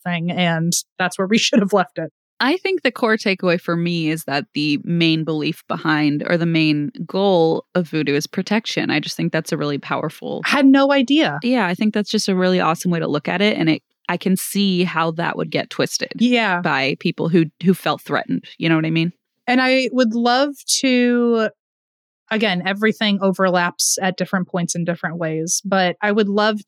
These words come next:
Speaker 1: to see how voodoo either influenced or was influenced by levels of paganism, just
Speaker 2: Mm.
Speaker 1: because I feel like both of them have a lot to do with energy.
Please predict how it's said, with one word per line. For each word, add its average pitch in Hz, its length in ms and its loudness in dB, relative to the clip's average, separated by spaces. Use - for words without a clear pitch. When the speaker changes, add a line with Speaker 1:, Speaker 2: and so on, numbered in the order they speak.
Speaker 1:
to 214 180 4
see 202 680 0
how 208 340 2
voodoo 196 760 4
either 233 340 4
influenced 247 640 0
or 190 120 0
was 202 260 0
influenced 196 540 0
by 180 400 2
levels 185 360 -2
of 170 100 -12
paganism, 240 800 0
just 370 140 2
Speaker 2:
Mm. - 20 2
Speaker 1:
because 214 340 2
I 208 100 2
feel 220 200 0
like 214 240 0
both 190 240 2
of 202 100 0
them 202 200 2
have 190 160 -2
a 190 40 -2
lot 180 180 0
to 175 100 -6
do 185 100 0
with 180 180 -4
energy. 196 580 0